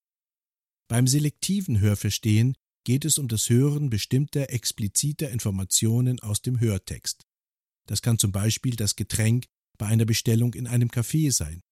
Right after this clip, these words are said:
oder auch das Hören der Bahngleisnummer bei einer Durchsage am Bahnhof.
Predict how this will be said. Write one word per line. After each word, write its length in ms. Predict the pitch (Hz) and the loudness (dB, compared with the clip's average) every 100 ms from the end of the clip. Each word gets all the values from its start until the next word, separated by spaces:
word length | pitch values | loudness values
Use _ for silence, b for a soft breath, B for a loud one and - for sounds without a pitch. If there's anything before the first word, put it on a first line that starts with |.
| _ _ _ | _ _ _
oder 280 | 156 175 165 | -2 0 0
auch 120 | 156 | -4
das 240 | - 120 - | -4 -4 2
Hören 500 | 135 156 151 151 123 | 2 2 0 0 -2
der 120 | 90 | -2
Bahngleisnummer 1080 | 92 101 123 127 117 117 - 117 117 120 113 _ _ - | -2 -2 -2 -2 -2 -2 0 2 2 2 0 _ _ -8
bei 160 | 110 | -6
einer 220 | 101 98 | -2 -2
Durchsage 680 | 95 104 110 - 107 110 117 | 0 0 0 0 0 -2 -2
am 160 | 120 113 | -2 0
Bahnhof. 600 | 90 80 80 60 - | -2 -4 -8 -14 -16